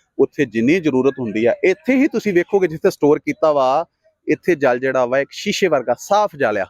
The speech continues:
ਤੇ ਇੱਥੋਂ ਹੀ ਪਿਊਰੀਫਾਈ ਹੋ ਕੇ ਗਾੜੀ ਜਾਂਦਾ ਵਾ। ਤੇ ਇੱਥੇ ਤੇ ਤੁਸੀਂ ਦੇਖਿਆ ਵੀ ਹੁਣ ਸਾਫ਼ ਆ ਜਲ, ਇੱਥੋਂ ਵੀ ਅੱਗੇ ਅੱਗੇ ਜਿਹੜਾ ਇੱਥੇ ਬਾਹਰ ਦੀ ਸਥਿਤੀ ਆ ਨਾ, ਜਿੱਥੋਂ ਨਹਿਰ ਦਾ ਇਹੋ ਜਿਹਾ ਮਾਹੌਲ ਬਣਾਤਾ ਵਾ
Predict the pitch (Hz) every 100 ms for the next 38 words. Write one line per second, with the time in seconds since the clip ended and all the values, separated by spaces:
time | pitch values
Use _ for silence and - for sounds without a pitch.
0 | _ _ _ 190 190 190 233 208 208 180
1 | 170 170 170 147 120 113 107 113 110 104
2 | 110 131 143 - _ _ _ 143 147 151
3 | - 139 - 151 156 143 147 127 107 139
4 | 139 151 - 113 117 123 117 120 156 147
5 | 139 156 - 185 165 123 139 135 147 160
6 | 165 - 170 123 143 190 196 - 147 -
7 | 170 120 139 - _ - 123 147 185 156
8 | 117 135 175 175 180 175 - 139 156 170
9 | 165 135 113 107 110 110 - 131 117 110
10 | 113